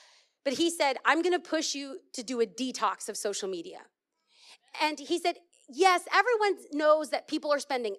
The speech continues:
hours on social media. But my argumentation is beyond the length of time that people are wasting on social media. What we're now seeing happen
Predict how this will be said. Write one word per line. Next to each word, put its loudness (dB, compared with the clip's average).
hours 8
on -8
social -8
media. -12
But 4
my 8
argumentation 2
is -6
beyond -2
the -10
length -4
of -10
time -6
that -8
people -10
are -6
wasting -8
on -4
social -10
media. -14
What 0
we're 2
now 4
seeing -2
happen 0